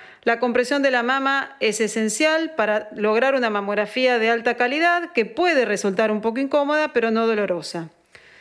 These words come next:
Otra creencia es que existen métodos más eficaces que la mamografía. Y esto es falso. Está comprobado que en mujeres mayores de cuarenta años, al día de hoy,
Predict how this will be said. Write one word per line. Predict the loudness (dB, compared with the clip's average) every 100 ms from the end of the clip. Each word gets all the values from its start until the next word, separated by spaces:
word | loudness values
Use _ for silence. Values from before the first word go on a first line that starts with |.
| -20 _
Otra | -2 2 2
creencia | 2 2 2 2 0
es | 0
que |
existen | -2 -2 -2 0 0
métodos | 0 0 0 2
más | 0 -2
eficaces | -2 -4 -2 0 0 -2
que | 0
la | 0
mamografía. | 0 -2 -2 -4 -4 -4 -2 -4 -10 _ _ _ _ _ _
Y | -2
esto | -2 0
es | -2
falso. | 0 -2 -2 -6 -8 -10 -14 _
Está | -4 -2 -2
comprobado | -2 0 2 2 2 0
que | 0
en | -2
mujeres | -2 0 2 2 0 -4 -8
mayores | -4 -2 0 2 2
de | 2
cuarenta | 0 0 0 0 0
años, | -2 -2 -4 -6 -14 -20 -20 _
al | -4 -2
día | 0 2 2 2 -2 -12
de | -2 2
hoy, | 2 2 -2